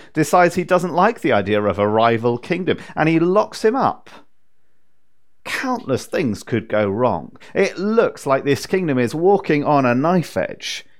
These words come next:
It looks like an insignificant seed falling to the ground.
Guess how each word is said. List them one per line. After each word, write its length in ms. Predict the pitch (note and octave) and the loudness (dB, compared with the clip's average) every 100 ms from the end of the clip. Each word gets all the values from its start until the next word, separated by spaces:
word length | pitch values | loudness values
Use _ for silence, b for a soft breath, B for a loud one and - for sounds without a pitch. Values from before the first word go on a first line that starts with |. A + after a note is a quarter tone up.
| b b | b b
It 200 | D#3+ - | -2 0
looks 680 | F3+ A3 C#4 - - - - | 0 2 0 0 -10 -14 -4
like 220 | C3 B2+ | -2 -2
an 80 | B2 | -4
insignificant 880 | C#3 F#3 - C#3 C3 D3 - A2 F2+ | -4 -6 -4 -4 -2 -4 -4 -8 -8
seed 380 | - C3 F#2+ - | -6 -6 -6 -6
falling 480 | - A#2+ A2 G2+ E2+ b - | -2 0 0 -2 -8 b -14
to 100 | G2 | -8
the 80 | F#2+ | -4
ground. 760 | F#2+ F#2 E2 D2 - - - | -2 -2 -4 -8 -14 -20 -20